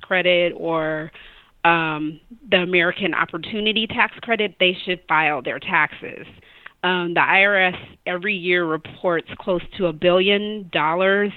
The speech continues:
in unclaimed refunds, and that's belongs to people who don't file their taxes, or they think that they make too little money to file,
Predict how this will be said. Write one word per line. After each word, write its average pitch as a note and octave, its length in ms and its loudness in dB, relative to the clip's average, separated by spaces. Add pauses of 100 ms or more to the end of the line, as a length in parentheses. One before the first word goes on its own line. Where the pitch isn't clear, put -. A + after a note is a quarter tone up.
in E3+ 420 -2
unclaimed F3+ 560 2
refunds, B3 640 0
and E3 340 0 (520)
that's F#3 220 4 (720)
belongs F#3 500 2
to G3+ 100 -6
people F3 360 0
who F3+ 180 0 (320)
don't F3+ 260 0
file C#3+ 300 2
their D3+ 160 -2
taxes, D3 640 -2 (100)
or E3+ 160 -6
they F3 160 0
think E3+ 380 0
that D#3 380 0 (580)
they E3+ 480 2
make F3 340 2 (500)
too A3 140 2
little E3 240 2
money E3 320 0
to D3 80 -2
file, - 540 0